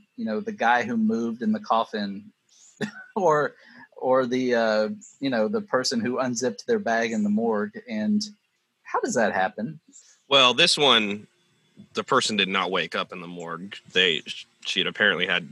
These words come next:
Speaker 2: a heart attack and was pronounced dead. And later on at the morgue, they noticed her breathing. So the prognosis, I would guess, is not good, because that amount of time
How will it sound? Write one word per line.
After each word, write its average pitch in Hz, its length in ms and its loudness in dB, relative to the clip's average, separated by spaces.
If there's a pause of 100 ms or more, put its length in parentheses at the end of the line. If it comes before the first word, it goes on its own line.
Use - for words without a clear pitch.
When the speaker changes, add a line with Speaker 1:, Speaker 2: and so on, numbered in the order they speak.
(120)
Speaker 2:
a - 60 -10
heart 98 240 -2
attack 82 400 -2
and 82 220 -10
was 76 120 -12
pronounced 87 480 -8
dead. 90 280 -2
And 82 240 -10 (1040)
later 110 200 4
on 104 140 4
at 92 60 -4
the 98 80 -10
morgue, 104 260 -2
they 95 120 2
noticed 98 320 4
her 87 80 0
breathing. 87 600 2 (220)
So 92 640 -8 (160)
the 92 100 -10
prognosis, 123 800 2
I 101 80 2
would 92 200 -2
guess, 95 260 0
is 92 160 -2
not 92 260 2
good, 92 340 6
because 92 380 0
that 92 200 2
amount 90 260 2
of 82 80 -4
time 90 480 -2